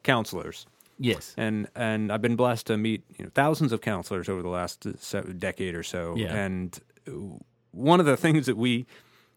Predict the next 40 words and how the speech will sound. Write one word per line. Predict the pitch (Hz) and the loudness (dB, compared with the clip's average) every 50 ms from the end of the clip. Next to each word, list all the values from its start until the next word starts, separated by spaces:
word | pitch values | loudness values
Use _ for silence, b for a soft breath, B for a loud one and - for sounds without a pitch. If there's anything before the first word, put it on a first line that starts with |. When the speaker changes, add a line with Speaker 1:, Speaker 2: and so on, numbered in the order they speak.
| b b _ _ _ - - - _ _ _ _ - | b b _ _ _ -20 -20 -20 _ _ _ _ -6
Speaker 1:
uh, | 107 110 104 95 92 90 87 87 87 - - - - | -4 -4 -2 -4 -4 -4 -6 -8 -10 -12 -14 -8 -2
just | - 143 - | -2 0 4
kind | - 175 135 | 6 4 4
of | - | 4
put | - - 156 139 | 4 6 8 8
out | 131 127 131 120 | 10 8 6 4
in | 107 | 2
the | 95 98 98 | 0 2 4
open | 117 135 131 - 104 95 85 | 4 4 4 4 -4 -4 -4
is, | 104 104 98 98 92 95 | -4 -4 -4 -4 -4 -2
look, | 120 143 139 110 - - - 78 - - | 0 2 2 0 0 -6 -12 -12 -10 -10
we | - - 120 143 156 | -6 -2 2 2 2
have | 135 151 - | 2 0 -2
to | - 113 | -2 0
live | 117 117 120 113 | 2 2 2 2
with | 113 101 | 0 -2
a | 104 95 | -2 -2
basic | 90 107 107 - - 104 - | -2 -2 -2 -2 -6 -6 -4
reality | 107 98 90 87 92 92 85 78 - - - - b b b b b b b b b - | -4 -4 -4 -4 -6 -6 -6 -8 -10 -14 -20 -20 b b b b b b b b b -6
that | - 104 95 104 98 - - | -4 -4 -2 -2 -4 -2 -2
the | 117 | 0
people | - 156 165 - 147 123 | 2 2 4 4 2 4
we're | 120 120 117 | 4 2 2
trying | - 127 117 110 | 2 2 0 2
to | 101 95 | 0 -2
help, | 92 95 90 - - _ _ _ _ _ _ _ _ _ _ _ _ _ _ _ _ _ _ _ _ _ _ _ _ _ _ - | -2 -4 -6 -6 -8 _ _ _ _ _ _ _ _ _ _ _ _ _ _ _ _ _ _ _ _ _ _ _ _ _ _ 6
along | 143 143 156 156 160 160 | 8 8 10 8 8 6
with | 156 135 | 6 8
everyone | 135 139 139 147 131 120 117 | 8 8 8 6 6 6 6
else | 117 131 139 131 - | 4 4 4 4 2
on | 113 90 | -2 -4
the | 82 | -4
planet, | - - 95 85 82 123 123 | -4 -4 -4 -2 0 0 0
Speaker 2:
Uh-huh. | 117 110 120 120 123 170 - _ _ | 0 0 0 -2 -2 -4 -8 _ _
Speaker 1:
would | - 127 139 147 127 131 | 0 2 2 2 4 6
rather | 135 151 156 156 151 139 131 123 123 123 _ _ _ _ _ _ _ _ _ _ _ | 6 8 8 8 8 6 4 4 0 -4 _ _ _ _ _ _ _ _ _ _ _
complain | - 147 135 113 - 175 170 131 98 87 82 92 104 104 - _ _ _ _ - | 2 2 2 6 6 6 6 6 2 0 -2 -4 -6 -8 -10 _ _ _ _ -2
than | 120 120 113 110 | 0 0 2 2
change. | - - 110 90 - - - - - _ - | 0 0 -2 -2 -4 -10 -20 -20 -20 _ -4
Speaker 2:
Yes. | 139 135 120 87 - - - - | 0 0 0 0 -2 -10 -20 -20